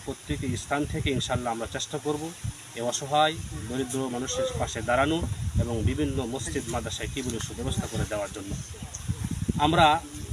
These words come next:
আজকে যে সম্মানিত মেম্বারের সহযোগিতায় অত্র মাদ্রাসায় টিউবওয়েলের সুব্যবস্থা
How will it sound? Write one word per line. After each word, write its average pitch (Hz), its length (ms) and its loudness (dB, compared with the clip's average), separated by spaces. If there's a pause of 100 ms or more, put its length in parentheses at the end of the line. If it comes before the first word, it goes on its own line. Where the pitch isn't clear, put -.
(160)
আজকে 143 300 2 (180)
যে 139 120 6
সম্মানিত 147 560 6
মেম্বারের 127 460 4
সহযোগিতায় 160 760 6 (560)
অত্র - 280 6
মাদ্রাসায় 127 520 4
টিউবওয়েলের 123 400 4
সুব্যবস্থা 123 440 0